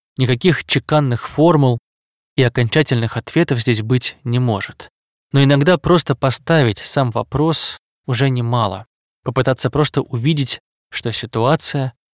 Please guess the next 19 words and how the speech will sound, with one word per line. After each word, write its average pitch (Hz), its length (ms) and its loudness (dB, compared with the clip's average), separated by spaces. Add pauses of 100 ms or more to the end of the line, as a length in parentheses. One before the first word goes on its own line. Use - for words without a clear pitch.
в - 80 -20
которой 120 340 -2
находится 120 520 -2
человек, 117 540 -4 (300)
это 151 160 -2
ситуация 120 760 -2 (180)
двойственности. 113 1000 -4 (320)
Рассмотреть 123 480 -2
самого 117 380 -2
себя 131 340 -2
как - 360 -8
человека, 107 680 -4 (320)
у 127 80 -10
которого 123 400 -2
есть 120 440 -2 (240)
и 147 180 0
вера, 131 420 0 (400)
и 110 160 -4
разум. 95 500 -10